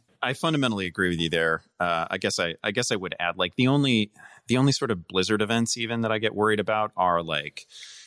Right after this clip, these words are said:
you know, events that would actually close schools, events where we're supposed to go check on our neighbors, stuff like that. Maybe I, maybe I start reacting and I take kickers out. But by and large, I've found that over the years, uh, meteorological events are things that I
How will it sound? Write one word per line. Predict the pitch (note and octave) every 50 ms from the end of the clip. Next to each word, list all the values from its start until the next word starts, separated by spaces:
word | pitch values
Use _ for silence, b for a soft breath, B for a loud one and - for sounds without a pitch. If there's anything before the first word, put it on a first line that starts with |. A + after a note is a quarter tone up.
| B B B
you | A2 G2 E2
know, | C#2+ C2+ C2 C2 - - - _ -
events | F#2+ F#2 G2+ F#2+ F#2 F#2 - -
that | G#2 F2+ -
would | F2 F2+ E2
actually | D#2 D#2 D#2 - - - E2 D#2+ D#2 D2 D2 - -
close | - - - G2 F2 E2+ -
schools, | - - - G#2 E2 C#2 - - - - -
events | F2+ E2+ F#2+ G2 G2+ - -
where | A#2 G#2 G2
we're | F#2+ F#2 F2
supposed | - - G#2 G2 - -
to | G2+
go | - G2 F2
check | F2 - - G2+ - -
on | F#2 E2
our | D#2+ D#2+
neighbors, | E2 F2 F2 E2 C#2+ D2 D#2 - -
stuff | - G#2+ F#2+ -
like | A#2 G2+ F#2+ F2
that. | F#2+ F#2 G2+ G#2+ A2 G#2
Maybe | G#2 G2+ G2+ G2+ F#2+
I, | F#2+ F#2
maybe | F#2 F#2+ F#2+ F2 G2 F#2
I | F#2
start | - - - G2 F#2+
reacting | G2 F2+ F2 E2+ F#2 - - G#2 G2
and | F2 E2+
I | E2+
take | - - F2+ -
kickers | - G#2 G2 - A2 G#2 G#2
out. | G2+ G2+ G2+ - _
But | - F2 E2 - B B B B B B B B B B _
by | A2+ A2+ A#2+ B2
and | B2 A#2 G#2+
large, | G#2 G#2 G2+ G2+ G2+ F#2+ - - -
I've | F#2 G2 F#2 -
found | - F#2+ F#2 F#2 F#2 F2+
that | F2 F2 - F2+
over | F2+ F2 F#2 F2+
the | D#2 E2
years, | E2 E2 D#2+ E2 E2 D#2 D#2 D2+ - - - - -
uh, | E2 D#2+ D#2 D2+ D2 D2 D2 - -
meteorological | F2+ G2 G#2+ A2 A2 G#2+ G2 F2+ E2+ E2 D#2+ D#2+ - - - F2+
events | D#2+ D2+ E2+ D#2+ D#2+ D#2+ - - -
are | E2+ E2+ E2
things | - - F#2+ F2 F2 E2+ -
that | - F2+ D#2+
I | D#2 D#2+ D#2+ D#2 D2+ D2 C#2+